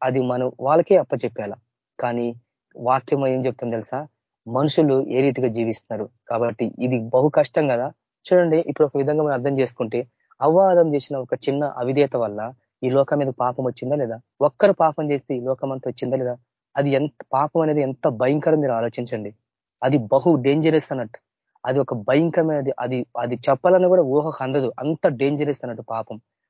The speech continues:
ఒక చిన్న అవిధేయత వల్ల వాళ్ళు పండు తిన్నారు అంతే. అంటే అవిధేయత చూపించారు. పండు తింట్లో, ఆ, కాదు పాపం వచ్చింది, ఆజ్ఞను అతిక్రమించినప్పుడే పాపం వచ్చింది. అది వద్దన్న పని చేస్తేనే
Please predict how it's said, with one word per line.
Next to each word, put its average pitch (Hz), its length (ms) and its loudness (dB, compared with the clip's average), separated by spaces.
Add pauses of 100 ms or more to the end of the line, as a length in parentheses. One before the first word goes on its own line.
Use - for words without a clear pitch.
(120)
ఒక 135 200 -2
చిన్న 196 380 0
అవిధేయత 156 500 2
వల్ల 113 280 -6 (580)
వాళ్ళు 151 140 6 (100)
పండు 165 180 2
తిన్నారు 202 260 4
అంతే. 151 220 -2
అంటే 143 220 -4 (120)
అవిధేయత 180 500 2 (120)
చూపించారు. 110 420 -12 (380)
పండు 160 200 2
తింట్లో, 185 280 4 (320)
ఆ, 135 40 -2 (120)
కాదు 139 260 -2
పాపం 139 320 -4
వచ్చింది, 117 360 -4 (640)
ఆజ్ఞను 143 380 0
అతిక్రమించినప్పుడే 151 920 -2
పాపం 120 240 -6
వచ్చింది. 107 360 -12 (200)
అది 131 120 -2
వద్దన్న 151 400 4
పని 165 240 2
చేస్తేనే 165 260 -2